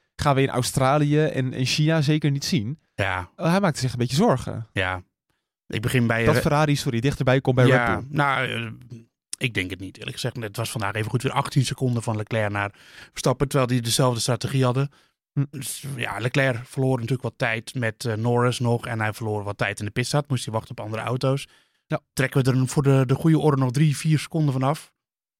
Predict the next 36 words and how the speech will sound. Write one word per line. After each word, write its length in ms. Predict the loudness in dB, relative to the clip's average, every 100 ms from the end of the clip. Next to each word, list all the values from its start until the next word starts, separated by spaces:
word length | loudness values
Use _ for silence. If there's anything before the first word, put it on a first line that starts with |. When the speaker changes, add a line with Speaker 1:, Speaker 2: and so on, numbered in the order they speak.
| _ _ _ _ _ -16
Speaker 2:
is 80 | -4
nog 120 | -2
steeds 180 | -2 -4
een 60 | -4
groot 200 | -6 -8
gat. 280 | -14 -16 _ -12
Speaker 1:
<laughs> 140 | -10 -6
Speaker 2:
En 200 | -4 -2
dat 120 | -2
weet 160 | -2
hij 80 | 0
Speaker 1:
Ja. 60 | 0
Speaker 2:
zelf 120 | 0
ook 120 | -2
wel. 200 | -2 -2
En, 160 | -2 -2
eh, 100 | 0
dan 100 | 2
was 120 | 2
dit 160 | 2 0
een 100 | 0
baan, 320 | 0 0 -4 -8 -20 _ -4
ehm, 560 | 0 2 2 0 -4 -8 _ _ _ _ _ _ _ _ _
waarop 260 | -4 -2 0
Ferrari 300 | 0 2 2
niet 140 | 2 2
eens 160 | 2
echt 160 | 0 -2
het 100 | -6
verschil 280 | 0 0 2
kon 140 | 0
maken 340 | 0 0 -2
met 160 | -4 -2
bandenstrategie 800 | 0 0 0 0 -2 0 2 2
of 80 | 4
zo. 200 | 2